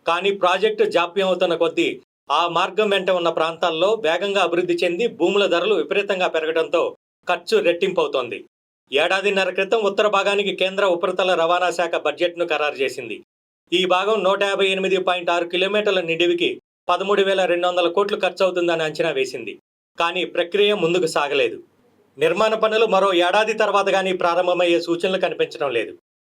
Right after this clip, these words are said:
అప్పటికి ఉత్తర భాగం వ్యయ అంచనా పదహారు వేల కోట్లకు చేరుతుందని భావిస్తున్నారు.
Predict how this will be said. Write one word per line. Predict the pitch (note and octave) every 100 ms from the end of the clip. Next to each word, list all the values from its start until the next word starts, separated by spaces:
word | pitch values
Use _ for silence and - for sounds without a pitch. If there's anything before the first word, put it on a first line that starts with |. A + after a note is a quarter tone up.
| _
అప్పటికి | C3 - G3 G3+
ఉత్తర | F#3 F3 G#3
భాగం | G#3 F#3+ F#3+ F3+
వ్యయ | E3 F#3
అంచనా | F#3 F3 F3 D3 - _ -
పదహారు | F3 F#3+ G3+ F#3
వేల | F#3 F#3
కోట్లకు | F3+ F#3+ G#3+
చేరుతుందని | G3 F#3 E3+ F3 F3 E3
భావిస్తున్నారు. | D3 C#3+ C#3 C#3 A#2+